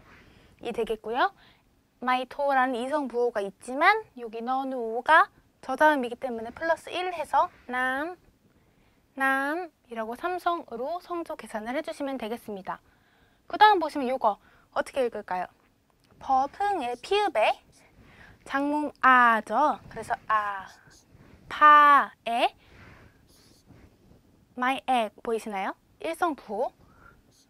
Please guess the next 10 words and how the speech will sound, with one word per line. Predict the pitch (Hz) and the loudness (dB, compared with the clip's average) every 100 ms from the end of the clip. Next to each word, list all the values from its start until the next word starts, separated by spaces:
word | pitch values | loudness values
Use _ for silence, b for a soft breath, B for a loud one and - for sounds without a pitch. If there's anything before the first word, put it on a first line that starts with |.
| _ _ _ - | _ _ _ -12
파라고 | - 269 254 240 226 208 190 - _ _ _ _ 240 233 339 427 _ _ | 0 4 6 6 4 0 -6 -16 _ _ _ _ -6 0 4 4 _ _
성조 | - 339 320 302 | -6 -6 -6 -10
계산을 | 233 240 240 | -10 -10 -8
해주시면 | 277 320 302 269 262 | -8 -8 -8 -6 -6
되겠습니다. | 202 196 - 185 180 175 _ b b b b _ _ - - - | -8 -12 -14 -16 -14 -16 _ b b b b _ _ -20 -20 -18
그 | - | 4
다음 | 392 392 | 6 6
요거 | 269 277 | 2 -4
보실까요? | 277 233 247 247 202 240 - _ _ - _ _ - - | -6 -8 -12 -6 -4 -4 -6 _ _ -20 _ _ -6 8
뻐블라 | 294 302 - 294 277 277 269 196 | 10 10 6 4 8 8 8 4